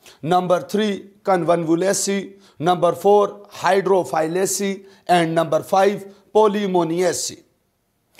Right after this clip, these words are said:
On the basis of habit, the species of these order are, uh, species of this order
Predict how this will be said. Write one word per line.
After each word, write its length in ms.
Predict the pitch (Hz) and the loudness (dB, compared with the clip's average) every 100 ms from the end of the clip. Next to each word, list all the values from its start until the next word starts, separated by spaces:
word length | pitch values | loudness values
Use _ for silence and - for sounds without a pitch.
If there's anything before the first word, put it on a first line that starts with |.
| - _ | -20 _
On 240 | - 226 254 | 0 0 2
the 120 | 277 | -2
basis 520 | 190 233 - 247 202 - - | 0 0 0 -4 -4 -6 2
of 300 | 185 165 - | 4 4 0
habit, 640 | 151 226 185 160 - - _ _ - _ - | 0 2 2 -2 -10 -20 _ _ -20 _ -18
the 420 | 127 147 214 220 | -10 -8 -8 -6
species 680 | 214 - 262 262 - 254 208 | -6 -4 -6 -4 -2 -2 0
of 280 | 196 165 120 | 2 0 -2
these 320 | 214 240 240 - | -2 -2 0 0
order 580 | 185 196 190 202 190 - - _ _ _ _ _ | 2 4 6 4 4 -2 -18 _ _ _ _ _
are, 400 | - 185 175 165 - | 2 4 4 0 -4
uh, 540 | 160 180 196 - 196 | -4 -4 -6 -4 -4
species 520 | - - 247 - 202 | -4 -4 -6 -4 0
of 260 | 175 151 117 | 0 0 0
this 260 | 233 233 - | 0 0 -2
order 540 | 175 190 190 190 185 | 2 2 4 4 2